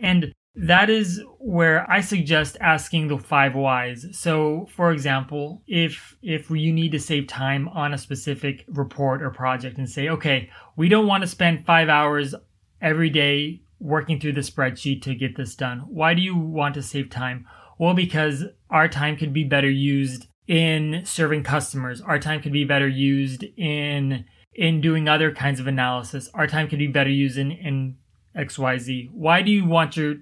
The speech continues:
time to be better used in those ways? You say, "Well, because we want to impact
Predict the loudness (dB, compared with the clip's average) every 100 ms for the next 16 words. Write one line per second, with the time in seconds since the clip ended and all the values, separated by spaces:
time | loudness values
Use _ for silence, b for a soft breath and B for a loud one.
0 | _ -12 -4 -2 -2 -2 0 0 0 -2
1 | -2 -2 -4 -4 -2 -2 -4 -10 b b
2 | b -6 -2 0 2 2 2 0 -2 -2
3 | 0 2 4 2 0 -4 -2 -2 0 2
4 | 0